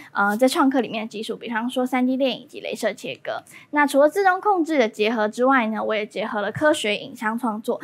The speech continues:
那科学呢是由戴明凤教授所启发以及教授的，然后，呃，影像创作呢是由邓博树教授所教授的，嗯，技术呢来进行执行。那我那时候呢就结合了科学，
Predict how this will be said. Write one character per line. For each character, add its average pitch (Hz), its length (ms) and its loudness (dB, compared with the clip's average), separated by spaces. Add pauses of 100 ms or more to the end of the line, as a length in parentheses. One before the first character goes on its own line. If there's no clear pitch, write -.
(200)
那 254 140 4
科 330 200 6
学 320 140 0
呢 220 160 -2
是 240 140 -6
由 208 100 -2
戴 226 200 -2
明 240 80 -6
凤 233 140 -2
教 214 140 0
授 214 220 -6
所 - 180 -10
启 - 220 -12
发 214 180 0
以 - 60 -6
及 151 100 -14
教 208 180 0
授 247 240 0
的， - 140 -16 (300)
然 214 100 -4
后， 226 240 2 (160)
呃， 214 280 0
影 226 140 -2
像 302 200 6
创 349 180 2
作 311 160 2
呢 233 100 2
是 254 180 -4
由 208 220 -2 (320)
邓 302 160 4
博 220 140 -2
树 254 100 0
教 240 160 0
授 240 160 -6
所 - 180 -12
教 202 200 0
授 233 180 -4
的， 120 200 -8 (240)
嗯， 196 420 0 (800)
技 349 220 2
术 285 160 0
呢 214 140 0
来 208 160 -4
进 226 180 -8
行 233 180 -10
执 - 200 -10
行。 240 280 -8 (220)
那 214 220 2
我 196 100 -4
那 254 180 2
时 254 160 -2
候 247 220 2
呢 208 160 -4
就 220 140 0
结 214 200 -2
合 240 160 2
了 214 120 4
科 339 240 4
学， 220 280 0